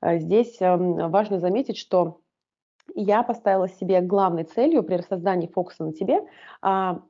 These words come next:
убить в женщинах, в русских, в наших, ну, то есть не только русских, я имею в виду русскоговорящих, потому что я говорю на русском языке, а, потому что студентки-то у меня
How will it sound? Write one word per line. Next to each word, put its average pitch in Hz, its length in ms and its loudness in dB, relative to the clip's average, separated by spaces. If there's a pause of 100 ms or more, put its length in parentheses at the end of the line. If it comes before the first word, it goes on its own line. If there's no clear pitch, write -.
(140)
убить 240 560 0 (220)
в 185 120 -4
женщинах, 208 680 -2 (420)
в 180 160 -4
русских, 196 460 0
в 175 100 -6
наших, 127 520 -2 (240)
ну, 262 100 2
то 220 60 2
есть 185 100 -2
не 220 60 0
только 269 200 4
русских, 214 300 -2
я 185 60 0
имею 190 160 0
в - 40 -4
виду 185 40 0
русскоговорящих, 180 1000 -2
потому 151 160 -4
что - 120 -6
я 156 140 2
говорю 151 220 -2
на 151 100 -4
русском 160 280 -6
языке, 277 380 0 (340)
а, 170 400 4
потому 175 180 -4
что 165 160 -4
студентки-то 196 500 -2
у - 20 0
меня 175 280 0